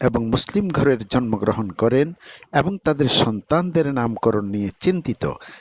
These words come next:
কিভাবে কোরআন অনুযায়ী নাম রাখবেন, তাদের জন্য এই ভিডিওটি। আল্লাহর পছন্দের মেয়েদের নাম। কিনানা অর্থ সাহাবীর নাম।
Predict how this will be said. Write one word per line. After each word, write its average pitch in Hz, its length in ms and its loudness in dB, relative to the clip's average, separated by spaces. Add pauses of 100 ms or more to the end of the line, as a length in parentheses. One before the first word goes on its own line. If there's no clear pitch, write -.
(160)
কিভাবে 185 460 2
কোরআন 151 360 0
অনুযায়ী 135 380 0
নাম 120 240 0
রাখবেন, 175 520 -2
তাদের 170 420 0
জন্য 120 280 0
এই 104 220 2
ভিডিওটি। 87 500 0 (920)
আল্লাহর 156 600 2
পছন্দের 160 560 2
মেয়েদের 123 440 2
নাম। 104 380 -2 (1600)
কিনানা 180 600 2 (1120)
অর্থ 139 320 2
সাহাবীর 123 680 2
নাম। 107 340 -2